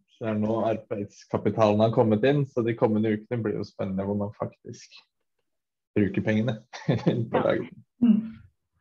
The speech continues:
Speaker 1: Mm. Har dere noen, eh, noen tips til nye studenter på skift?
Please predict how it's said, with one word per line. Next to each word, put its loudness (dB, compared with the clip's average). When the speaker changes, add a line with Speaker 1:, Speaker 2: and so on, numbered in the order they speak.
Speaker 1:
Mm. -2
Har 8
dere 8
noen, 2
eh, -4
noen 0
tips -2
til 4
nye 2
studenter -4
på -2
skift? -6